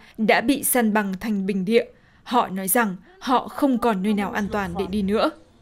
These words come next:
Quân đội Israel cho biết một chiến dịch có giới hạn ở Rafah nhằm tiêu diệt các chiến binh Hamas và phá hủy cơ sở hạ tầng được Hamas sử dụng.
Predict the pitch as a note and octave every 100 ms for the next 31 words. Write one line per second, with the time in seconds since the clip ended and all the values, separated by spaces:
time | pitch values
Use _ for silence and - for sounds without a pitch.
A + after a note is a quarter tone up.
0 | _ _ _ _ _ - B3 C4 B3 -
1 | A3+ G3+ A3 G#3 E4 - - - C4+ B3+
2 | A#3 A#3+ G#3 C4+ - G#3 G#3 G#3+ B3 -
3 | G#3+ G3+ G#3+ B3 A3+ G3+ - - - B3
4 | G#3+ F#3+ C4 A3 A#3 E4+ E4 A3 G3 G#3+
5 | G#3+ G3 A#3+ D#4+ - - - A#3 A3 G#3+
6 | G#3+ A3+ C#4+ A3+ A#3 A3+ G#3+ - A#3 G#3+
7 | F#3 G#3 G#3 G#3+ G#3 G#3 C#4 - G3+ A#3+